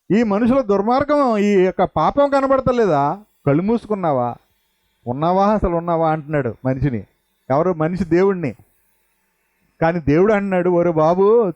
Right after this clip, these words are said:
చూసిన ఏ నరుడు బ్రతకడు. ఉన్నావంటే ఉన్నానని ఆయన ముందుకు వచ్చాడనుకో, ఈడు గుండెకి చచ్చిపోతాడు." అంత బలహీనమైంది మానవ గుండె.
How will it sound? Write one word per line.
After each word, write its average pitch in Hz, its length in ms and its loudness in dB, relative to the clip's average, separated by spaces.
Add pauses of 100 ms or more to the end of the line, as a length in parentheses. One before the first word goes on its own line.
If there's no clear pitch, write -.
చూసిన 214 360 0
ఏ 185 220 2
నరుడు 208 600 2 (420)
బ్రతకడు. 220 840 2
ఉన్నావంటే 220 580 0
ఉన్నానని 240 520 0
ఆయన 226 160 0
ముందుకు 226 300 0
వచ్చాడనుకో, 240 420 0
ఈడు 220 100 2
గుండెకి 226 380 2
చచ్చిపోతాడు." 226 580 -2 (1700)
అంత 196 380 -4
బలహీనమైంది 202 760 -2
మానవ 185 400 0
గుండె. 180 520 0